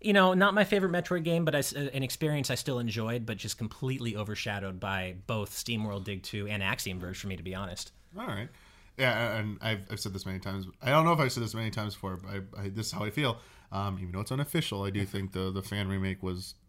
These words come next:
Speaker 2: very, very good and better than,
Speaker 1: Yeah.
Speaker 2: than, than this.
Speaker 1: I
Speaker 2: But
Speaker 1: didn't get to play a lot of it, but I wanna go back and,
Speaker 2: Yeah.
Speaker 1: yeah.
Speaker 2: Um, but yeah, uh, s-, again, still showed three D S has some chops left. But September,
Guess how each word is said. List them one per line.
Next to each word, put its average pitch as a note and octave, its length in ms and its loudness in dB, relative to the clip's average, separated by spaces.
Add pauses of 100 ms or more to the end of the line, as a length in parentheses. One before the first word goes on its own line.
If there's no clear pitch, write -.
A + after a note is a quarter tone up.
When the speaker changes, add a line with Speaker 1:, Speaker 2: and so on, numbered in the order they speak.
(120)
Speaker 2:
very, F#2+ 360 0
very F#2+ 200 -4
good G2 200 -10 (100)
and G#2+ 160 0
better G2+ 200 4
than, G2 60 2
Speaker 1:
Yeah. C3+ 220 6
Speaker 2:
than, F#2+ 200 -2
than F#2+ 160 -6
this. - 300 -14
Speaker 1:
I E3 40 0
Speaker 2:
But E3 60 8
Speaker 1:
didn't F3 100 6
get F3 80 6
to D#3 80 2
play E3+ 180 8
a C#3+ 60 4
lot B2 220 4
of A#2+ 100 0
it, A#2+ 100 0
but A2+ 80 2
I G#2+ 60 4
wanna G#2 180 0
go G2 80 -4
back F2+ 240 -2
and, F2 180 -8
Speaker 2:
Yeah. F#2 340 -4 (360)
Speaker 1:
yeah. A2 300 2
Speaker 2:
Um, G2+ 200 -4 (760)
but B3+ 160 -2
yeah, B2 160 2
uh, C3+ 400 0 (480)
s-, - 140 -16 (220)
again, F#2+ 320 -4
still G2+ 220 -6
showed G2+ 300 -4
three G2+ 120 -4
D G#2 140 -2
S A2 200 -4
has C3 500 -6
some D#3+ 220 -8
chops - 380 -6
left. G2+ 280 -6 (560)
But - 80 -14
September, D#3 760 2